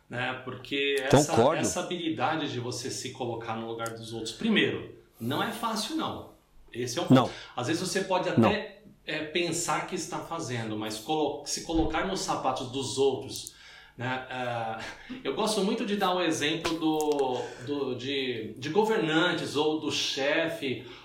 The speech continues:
Speaker 1: ou de uma pessoa que você tenha bastante diferença aparente,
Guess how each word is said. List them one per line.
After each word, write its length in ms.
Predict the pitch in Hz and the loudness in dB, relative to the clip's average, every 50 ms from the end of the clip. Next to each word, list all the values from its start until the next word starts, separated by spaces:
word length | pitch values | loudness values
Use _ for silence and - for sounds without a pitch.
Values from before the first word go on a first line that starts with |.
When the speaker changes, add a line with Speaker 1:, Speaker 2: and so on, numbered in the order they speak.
| - - | -8 0
Speaker 1:
ou 220 | 151 170 190 190 | 2 4 4 4
de 80 | 190 196 | 4 2
uma 160 | 196 190 190 | 0 0 0
pessoa 420 | - 180 160 - - 175 185 180 175 | 0 0 0 0 0 0 0 0 0
que 60 | 170 | -2
você 280 | 165 175 160 - 170 160 | -2 -4 -2 -2 -2 -2
tenha 200 | 170 170 175 170 165 | 0 -2 -2 -2 0
bastante 420 | 165 160 160 - 180 170 - - | 0 -2 0 -2 -2 -4 -4 -4
diferença 760 | - 151 - - - 160 139 127 135 143 156 151 151 - 120 | -6 -8 -6 -2 0 2 2 4 2 0 0 -2 -2 -4 -4
aparente, 840 | - - 120 113 113 123 151 160 160 156 - - - 113 104 101 - | -2 0 0 0 2 2 2 2 2 2 0 0 -2 -2 -2 -4 -6